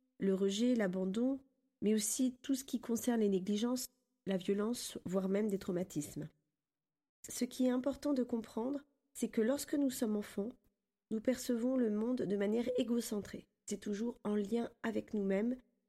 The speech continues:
avant même de prendre en compte l'autre. Ce qui fait que quand un parent finalement a des petites phrases qui peuvent paraître anodines, mais quand ces petites phrases sont répétées, viennent s'inscrire profondément chez l'enfant, comme «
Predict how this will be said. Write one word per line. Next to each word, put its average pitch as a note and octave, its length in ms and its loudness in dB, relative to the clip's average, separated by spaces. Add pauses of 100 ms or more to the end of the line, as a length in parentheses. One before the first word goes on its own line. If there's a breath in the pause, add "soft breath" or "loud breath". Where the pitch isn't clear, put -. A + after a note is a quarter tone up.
avant G#3 200 2
même A3+ 240 4
de G#3+ 80 0
prendre G#3 360 -2
en G3+ 80 2
compte - 460 -8
l'autre. F3+ 360 -4 (1120)
Ce - 100 -18
qui - 160 -6
fait D4+ 180 2
que - 220 0 (420)
quand C#4 200 2
un D4 100 4
parent C4+ 360 2
finalement A#3 400 0
a B3+ 60 2
des G#3 100 2
petites - 240 -8
phrases B3+ 280 -2
qui - 120 -4
peuvent B3 220 -2
paraître C#4+ 360 2
anodines, A#3 560 0
mais G3+ 200 0
quand A#3+ 160 -2
ces - 140 -2
petites A#3+ 300 -2
phrases B3+ 240 -2
sont A3+ 160 -2
répétées, A3 520 0
viennent G3+ 440 0 (640)
s'inscrire - 560 -2
profondément G#3 680 -2 (420)
chez - 180 0
l'enfant, G3 380 0 (720)
comme « G#3 340 6